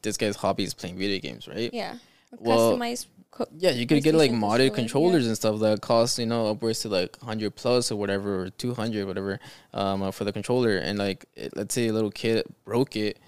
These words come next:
Speaker 1: You
Speaker 2: Yeah.
Speaker 1: can't be like, "Well, it's your fault for having controllers, like, video game
Speaker 2: Yeah.
Speaker 1: controllers." No, bro. What? That's
Speaker 2: Yeah.
Speaker 1: not, that's not an, uh,
Speaker 2: I think
Speaker 1: what?
Speaker 2: parents should take responsibility for what their kids do, uh,
Speaker 1: I agree.
Speaker 2: like, one hundred percent of the time. They're kids.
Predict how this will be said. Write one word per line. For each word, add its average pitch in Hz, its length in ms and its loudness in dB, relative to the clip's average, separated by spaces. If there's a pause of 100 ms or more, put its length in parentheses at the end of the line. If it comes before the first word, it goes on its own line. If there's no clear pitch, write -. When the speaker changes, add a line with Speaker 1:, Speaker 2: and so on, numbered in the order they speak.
(120)
Speaker 1:
You 254 100 -2
Speaker 2:
Yeah. 226 60 0
Speaker 1:
can't 147 200 2
be 135 80 8
like, 117 240 6
"Well, 107 100 0
it's 101 120 -2
your 131 100 4
fault 131 220 -2
for 113 120 -4
having 117 240 0
controllers, 110 840 -4
like, 95 180 -4
video 120 220 0
game - 80 0
Speaker 2:
Yeah. - 80 0
Speaker 1:
controllers." 110 320 -4
No, 165 160 -2
bro. 110 320 4
What? 127 400 2 (280)
That's 127 140 -4
Speaker 2:
Yeah. - 60 2
Speaker 1:
not, 160 280 2 (200)
that's 165 180 -2
not 127 180 4
an, 104 220 -4
uh, - 160 -8
Speaker 2:
I 330 100 -2
think 466 220 -6
Speaker 1:
what? - 140 2
Speaker 2:
parents 427 280 -2
should - 220 -2
take 294 240 0
responsibility 269 680 2
for 247 220 -2
what 220 160 2
their 202 140 0
kids - 380 -2
do, 190 400 0 (140)
uh, 226 120 2
Speaker 1:
I - 80 -2
agree. 85 220 -6
Speaker 2:
like, 247 200 -2
one 262 160 -2
hundred 254 240 0
percent 226 240 -2
of 208 80 0
the 196 80 0
time. - 300 -8 (240)
They're 262 240 4
kids. 220 540 -2